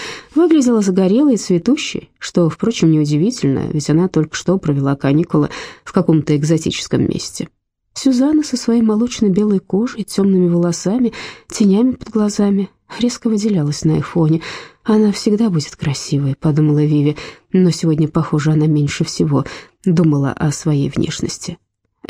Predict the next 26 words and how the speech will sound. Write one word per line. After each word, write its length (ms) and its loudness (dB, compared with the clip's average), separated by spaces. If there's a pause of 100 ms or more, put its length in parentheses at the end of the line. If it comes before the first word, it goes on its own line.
«Сью, 500 4
а 200 2
я 200 2
как 180 2
раз 160 2
собирался 500 2
тебе 220 2
звонить», 540 2 (400)
произнёс 520 2
Бен, 340 2
сунув 340 0
в 80 -2
рот 140 2
сэндвич. 580 -6 (220)
«Передай 400 4
Нилу, 340 4
что 320 -2 (320)
у 80 4
нас 240 2
уже 180 4
готов 420 2
список 400 0
участников 560 2
охоты 460 2
начала 400 2
сезона. 560 0